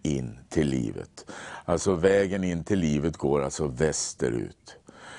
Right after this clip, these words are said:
När, eh, Kain i kapitel fyra i Första Mosebok har mördat sin bror Abel, så, eh, blir han ju skyddad av Gud.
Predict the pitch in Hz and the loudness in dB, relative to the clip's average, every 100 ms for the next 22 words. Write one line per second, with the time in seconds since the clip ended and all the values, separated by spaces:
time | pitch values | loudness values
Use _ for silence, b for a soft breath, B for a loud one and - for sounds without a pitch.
0 | B B B B 101 113 110 110 104 101 | B B B B 4 6 6 4 4 4
1 | 95 - - - 117 127 151 117 78 62 | 2 -4 -12 2 4 6 4 2 0 -6
2 | 60 B B B B B 92 87 - 92 | -14 B B B B B 2 4 4 -2
3 | 90 80 92 87 - 135 107 98 117 107 | -2 0 0 0 2 4 4 4 4 2
4 | - _ _ - - B B B 98 117 | -6 _ _ -20 -20 B B B 2 2
5 | 95 98 87 76 76 64 55 - - - | 2 -2 -2 -4 -6 -6 -8 -12 -20 -2
6 | 110 110 117 113 90 101 101 - 107 92 | 2 4 6 6 4 4 0 0 2 4
7 | 87 87 87 101 107 123 101 73 - _ | 4 4 2 4 4 4 2 -2 -4 _
8 | _ _ _ - - - - - 95 85 | _ _ _ -20 -12 -6 0 2 4 4
9 | 82 78 71 _ _ _ _ _ _ _ | 2 0 -6 _ _ _ _ _ _ _
10 | _ _ _ _ _ _ - B B B | _ _ _ _ _ _ -16 B B B
11 | B B B - 113 98 131 151 113 85 | B B B 4 6 6 4 4 4 2
12 | - - - 170 113 120 165 190 - 123 | -6 0 4 4 2 2 2 2 0 -2
13 | 90 76 62 55 - | -2 -2 -4 -6 -12